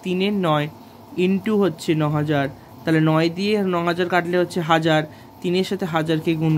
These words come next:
করলে হচ্ছে তিন হাজার, তার মানে এই টাকাটা হচ্ছে answer বেরিয়ে আসলো, ঠিক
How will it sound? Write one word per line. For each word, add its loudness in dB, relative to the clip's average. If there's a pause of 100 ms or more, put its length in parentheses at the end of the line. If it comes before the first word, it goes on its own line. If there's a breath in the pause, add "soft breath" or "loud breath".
করলে 2
হচ্ছে -4
তিন -2
হাজার, -2 (440 loud breath)
তার 2
মানে 2
এই 0
টাকাটা -2
হচ্ছে -6
answer -2
বেরিয়ে 4
আসলো, -8 (100)
ঠিক 0